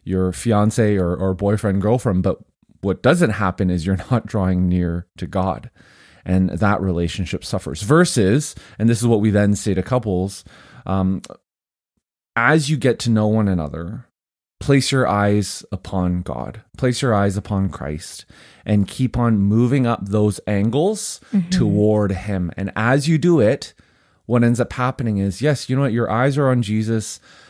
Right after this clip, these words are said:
Speaker 1: Your peripheral vision is on one another. You're walking step by step. But what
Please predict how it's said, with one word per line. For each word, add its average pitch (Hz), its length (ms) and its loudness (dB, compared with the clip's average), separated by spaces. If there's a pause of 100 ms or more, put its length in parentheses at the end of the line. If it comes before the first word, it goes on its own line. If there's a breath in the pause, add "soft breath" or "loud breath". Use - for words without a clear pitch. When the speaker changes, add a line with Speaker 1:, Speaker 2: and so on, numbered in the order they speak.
(120)
Speaker 1:
Your 110 220 2
peripheral 123 600 2
vision 110 380 0
is 101 160 0
on 95 220 0
one 92 140 2
another. 107 340 2
You're 92 180 0
walking 107 520 0
step - 340 -4
by 90 140 -2
step. 135 340 -4
But - 200 -6 (120)
what - 260 -4